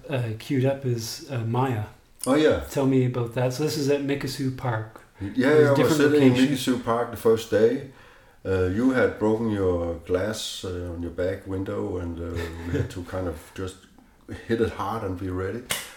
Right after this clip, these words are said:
Speaker 2: And, uh, it just happened so we picked the bi-, right spot, and people was passing by all the time. And she just came hen around, uh, hen, it is in Danish you say hen. She just came by,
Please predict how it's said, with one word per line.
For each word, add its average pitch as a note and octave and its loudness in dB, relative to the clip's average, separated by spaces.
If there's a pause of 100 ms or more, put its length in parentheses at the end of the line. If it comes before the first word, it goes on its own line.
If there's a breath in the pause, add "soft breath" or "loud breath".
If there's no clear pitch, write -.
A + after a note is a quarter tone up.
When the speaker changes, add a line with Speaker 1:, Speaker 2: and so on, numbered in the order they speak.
(320 loud breath)
Speaker 2:
And, G#2 -4
uh, F#2+ 0
it F2 -12
just G#2+ -4
happened G2+ 0
so G2 -2
we F2+ -4
picked G2+ -8
the F2 -8
bi-, E2+ -4
right F2 -4
spot, G2 -4
and F2 -8
people F#2 -10
was E2 -10 (140)
passing F2 -4
by E2+ -8
all F2 -10
the F2 -12
time. F#2 -8
And F2 -6
she C3 0
just G#2+ -6
came F2+ -4
hen F#2+ -8
around, F#2+ -6 (100)
uh, - -10
hen, F#2+ -6 (180)
it F2+ -10
is E2+ -14
in D#2 -12
Danish F2+ -10
you F2+ -14
say D#2+ -12
hen. F#2 -8 (800 loud breath)
She G2 -8
just F2+ -8
came F2+ -4
by, F#2 -4